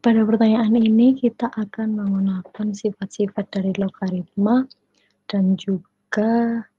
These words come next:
persamaan logaritma untuk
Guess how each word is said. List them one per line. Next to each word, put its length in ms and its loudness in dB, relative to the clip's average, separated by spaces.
persamaan 800 -4
logaritma 880 -4
untuk 480 -4